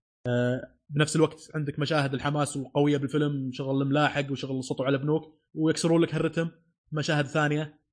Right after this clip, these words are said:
بحيث إنك، آه، تصير موازنة بالفيلم، ما يكون كله، آه، شغل ملاحق و-، سريع يعني. آه، جيف بريدجز أعتقد إنه انظلم بهالفيلم، لأنه ما ترشح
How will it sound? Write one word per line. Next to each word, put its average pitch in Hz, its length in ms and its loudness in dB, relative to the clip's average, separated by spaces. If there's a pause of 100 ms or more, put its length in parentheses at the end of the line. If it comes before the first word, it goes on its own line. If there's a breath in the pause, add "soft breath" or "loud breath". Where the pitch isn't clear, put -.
بحيث 147 260 -2
إنك، 143 280 -2
آه، 131 180 0
تصير 160 240 2
موازنة 143 340 2
بالفيلم، 131 260 -2
ما 139 80 0
يكون 139 140 -2
كله، 131 240 2
آه، 113 540 -8 (280)
شغل 131 160 2
ملاحق 123 300 0
و-، 120 540 -6 (420)
سريع 147 220 4
يعني. 107 320 -8 (320)
آه، 147 380 0 (380)
جيف 202 100 4
بريدجز 208 480 2
أعتقد 185 340 -2
إنه 185 120 2
انظلم 175 320 2
بهالفيلم، 170 400 -2 (260)
لأنه 147 200 0
ما 165 100 0
ترشح 165 600 -6